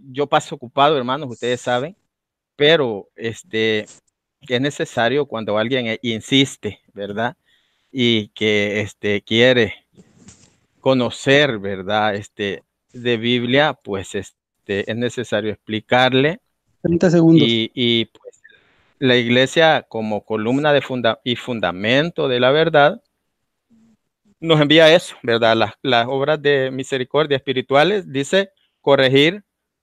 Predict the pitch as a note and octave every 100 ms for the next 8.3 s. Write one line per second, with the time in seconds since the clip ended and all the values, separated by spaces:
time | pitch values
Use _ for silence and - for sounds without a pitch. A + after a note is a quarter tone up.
0 | _ _ _ A2+ A2+ A2 A2+ B2 B2+ D#3
1 | C#3+ F#2+ _ _ _ A2 G2 G#2+ G#2+ A2+
2 | A#2+ C3 F3 D3+ - A#2+ A2+ A2 A2 C#3+
3 | C#3+ G#2 G2+ - C#3 B2+ - G#2 - G2
4 | G#2+ B2 D#3+ - - _ - F#2 F#2+ G#2
5 | G2+ G2 A#2+ A2 D#3+ D3 A#2+ A#2+ B2 -
6 | C#3 E3 D#3+ - _ _ _ - A2+ B2+
7 | C#3+ D#3+ F3 - B2+ B2 B2 B2+ B2+ B2
8 | B2 A2+ G#2+